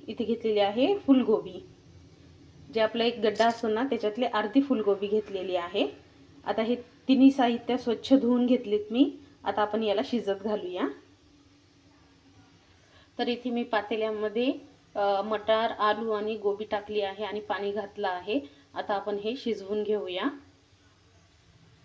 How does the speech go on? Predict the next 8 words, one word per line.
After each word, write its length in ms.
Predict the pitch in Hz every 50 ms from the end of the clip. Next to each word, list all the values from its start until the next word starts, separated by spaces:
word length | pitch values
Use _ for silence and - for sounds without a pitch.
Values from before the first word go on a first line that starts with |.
| _ _ _ - - _ _ _ _ _ _ -
तर 80 | 233
इथे 240 | 226 226 214 - 247
एक 180 | 233 208 - 220
वाटी 200 | 214 214 208 226
पीठ 240 | 202 - 233 220 202
घेतलं 380 | 202 202 - - - 214 202
आहे 240 | 190 190 196 202 196
मी 320 | 196 226 285 403 - -